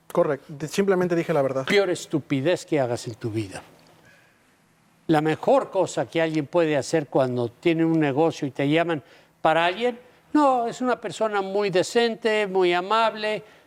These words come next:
Speaker 2: este, eh, mire, ando ocupado ahorita para dar más datos, si quiere llámeme de nuevo y ya. Entonces no piensas muy bien, quiero que lo sepas, aprende algo.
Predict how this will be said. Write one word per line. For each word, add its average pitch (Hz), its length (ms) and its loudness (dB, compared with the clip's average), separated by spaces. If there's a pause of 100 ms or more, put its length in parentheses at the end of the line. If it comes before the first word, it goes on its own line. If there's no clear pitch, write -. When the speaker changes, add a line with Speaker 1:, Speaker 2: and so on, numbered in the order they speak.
(100)
Speaker 2:
este, 175 1080 2 (280)
eh, 170 260 -2
mire, 190 400 2
ando 196 340 0
ocupado 196 640 0
ahorita 196 500 0
para 170 240 2
dar 180 240 2
más 175 260 0
datos, 202 460 0 (160)
si 175 160 2
quiere 202 340 0
llámeme 190 480 0
de 170 160 2
nuevo 202 420 0 (680)
y 170 160 2
ya. 143 260 2 (320)
Entonces 175 520 0
no 240 220 0
piensas 208 440 0
muy 190 260 2
bien, 151 360 0 (600)
quiero 170 220 2
que 170 80 0
lo 135 100 -2
sepas, - 480 -4
aprende 185 540 0
algo. 123 240 -2